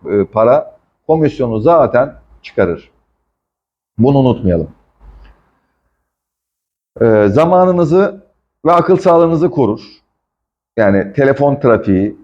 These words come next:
hafta sonu mesaisi, sürekli gidip araziyi gösterme, bunlar gerçekten insanı yoruyor. Emlakçı tüm bu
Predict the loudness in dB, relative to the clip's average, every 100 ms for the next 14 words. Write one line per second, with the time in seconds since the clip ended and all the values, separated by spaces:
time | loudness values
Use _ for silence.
0 | -6 -6 -2 -2 -2 -2 -2 -2 -2 -2
1 | -4 -6 -6 -6 _ -2 0 2 0 0
2 | 0 0 2 2 2 -2 -2 0 -2 -2
3 | -2 -2 -6 -10 -12 -12 -4 0 2 0
4 | 0 -4 -4 -4 -4 -4 -4 -4 -4 -2
5 | 2 2 2 0 -6 _ _ _ _ -2
6 | 0 2 0 0 0 0 -6 -4 -2 2
7 | 0 0 -8